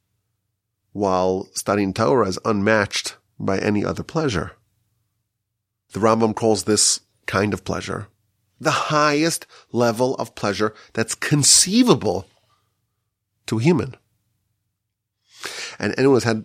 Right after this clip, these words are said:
the great fortune of spending time in yeshiva and trying to immerse yourself on the deepest level for a very long time, studying Talmud or the commentaries,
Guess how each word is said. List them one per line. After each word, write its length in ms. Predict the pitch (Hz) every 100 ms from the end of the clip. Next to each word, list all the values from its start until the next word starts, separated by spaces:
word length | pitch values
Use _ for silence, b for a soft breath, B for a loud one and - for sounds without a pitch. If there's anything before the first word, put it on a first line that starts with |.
| -
the 100 | 107
great 240 | 113 110
fortune 380 | - 131 135 117
of 120 | 95
spending 240 | - 104 104
time 200 | 107 104
in 80 |
yeshiva 520 | 98 - 110 98 98 92
and 180 | 90 - b b b
trying 260 | - 101 107
to 360 | - 104 92 - _ _ _ _
immerse 480 | 104 101 117 - -
yourself 800 | 101 - 101 95 - - - _ _ _ _ _ _ _ _
on 100 | 101
the 80 | 92
deepest 340 | 92 113 117 110
level 460 | 113 101 90 87 _ _ _ _ _ _ _ _ _
for 220 | - 120
a 60 | 101
very 360 | 87 98 117 135
long 280 | 123 123
time, 460 | 110 - 123 117 98
studying 280 | - 92 98
Talmud 540 | 107 98 120 113 101
or 120 | 82 - B B
the 60 | -
commentaries, 880 | - 98 107 - 95 87 95 -